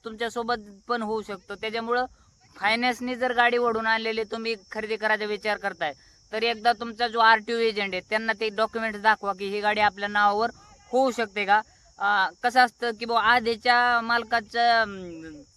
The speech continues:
तिथं सह्या पाहिजे त्या आधीच्या टीटी फॉर्मवर, तरच ती गाडी, अं, आपल्या नावावर होते. नाहीतर आधीचे, अं, बँकेने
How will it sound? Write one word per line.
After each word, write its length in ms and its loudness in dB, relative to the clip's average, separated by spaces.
तिथं 180 -4
सह्या 300 6
पाहिजे 320 -2
त्या 160 2
आधीच्या 300 -2
टीटी 280 -8
फॉर्मवर, 360 -6
तरच 180 0
ती 80 0
गाडी, 340 2
अं, 680 -14
आपल्या 340 2
नावावर 280 4
होते. 340 -6
नाहीतर 400 0
आधीचे, 500 4
अं, 840 -6
बँकेने 920 -4